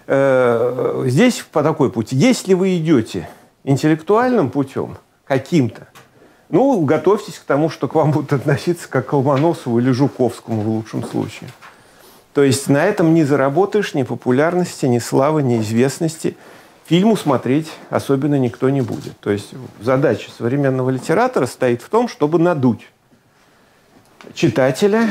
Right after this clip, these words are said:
зрителя и сделать так, чтобы он почувствовал себя умным, хотя он таким не является, но в то же время, чтобы он плавал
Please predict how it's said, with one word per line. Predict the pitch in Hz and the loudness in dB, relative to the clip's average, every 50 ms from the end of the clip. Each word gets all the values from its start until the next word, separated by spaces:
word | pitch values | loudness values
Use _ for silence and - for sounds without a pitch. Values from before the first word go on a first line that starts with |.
| 180 - - | -4 -4 -6
зрителя | 131 117 113 147 151 151 135 117 - - 113 98 98 90 92 95 - - - | -4 0 2 2 4 4 2 0 -2 -4 -4 -2 -2 -4 -6 -8 -12 -12 -4
и | - 135 135 123 | 0 2 2 2
сделать | 110 117 135 143 127 120 117 110 - | 2 2 2 4 4 4 2 0 -2
так, | - 185 202 226 - - | -2 -2 -2 -2 -4 -8
чтобы | - - - 127 117 113 113 104 104 - - - - - - | -10 -6 -2 -2 0 2 0 0 -2 -4 -14 -20 -18 -6 -2
он | 170 160 139 | 0 0 2
почувствовал | 117 - 139 139 - - 156 135 - - - 107 101 | 2 0 -2 -2 0 0 0 -2 -2 -2 -4 -4 -4
себя | 90 - - 123 110 127 120 | -4 -4 -2 0 2 2 2
умным, | - - 120 120 113 107 123 135 156 175 185 | 2 2 2 2 2 2 0 0 0 -2 -4
хотя | - - - - - - | -4 -6 -6 -4 -2 -2
он | 147 147 147 | -2 -2 -2
таким | 143 139 - - 147 143 135 | -4 -6 -4 -4 -4 -2 -2
не | 135 | -2
является, | 139 135 139 143 73 73 71 - - - - - - 139 - - - - - - _ _ _ _ - | -2 -2 -2 -2 0 -2 -2 -4 -6 -8 -12 -10 -10 -10 -12 -16 -20 -20 -20 -20 _ _ _ _ 0
но | 139 151 | 0 0
в | - - | 0 0
то | - 202 226 | 2 2 2
же | 190 190 190 | 4 2 2
время, | 180 170 175 156 139 131 | 4 4 4 4 4 2
чтобы | 117 - - 143 127 123 139 | 0 0 0 0 0 2 2
он | 139 127 123 110 95 | 2 2 0 -2 -6
плавал | - - 131 123 139 175 196 190 170 139 110 101 | -4 -2 0 2 2 2 2 2 2 0 -2 -4